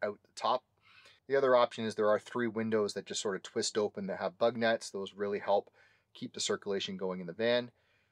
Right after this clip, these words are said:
I also have a Vornado fan that I keep in here. Now, Vornado is kind of interesting. They're not really fans. They sort of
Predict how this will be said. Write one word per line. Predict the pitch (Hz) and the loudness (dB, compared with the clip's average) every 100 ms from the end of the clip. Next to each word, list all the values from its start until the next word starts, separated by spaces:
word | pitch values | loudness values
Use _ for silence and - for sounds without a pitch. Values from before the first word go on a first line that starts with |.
| _ _ _ | _ _ _
I | 110 | 2
also | 135 160 127 | 4 4 0
have | 120 113 | 0 -2
a | 104 95 | -2 -4
Vornado | 101 101 101 110 110 98 | -2 -2 -2 0 0 -2
fan | - 117 117 113 | -4 0 0 2
that | 98 | 2
I | 92 | 0
keep | - 98 | -2 -12
in | 95 | -10
here. | 98 98 | -6 0
Now, | 98 92 | 2 0
Vornado | 92 110 139 139 | -2 -2 0 2
is | 120 107 | 0 -2
kind | 135 | -6
of | 110 | -2
interesting. | 113 120 117 107 - 98 | -2 0 2 2 0 0
They're | 120 | 2
not | 127 185 - | 2 2 0
really | 107 143 123 | 2 2 0
fans. | - - 127 113 92 | -2 2 4 4 2
They | 98 | -4
sort | 92 127 | -2 0
of | 117 | 0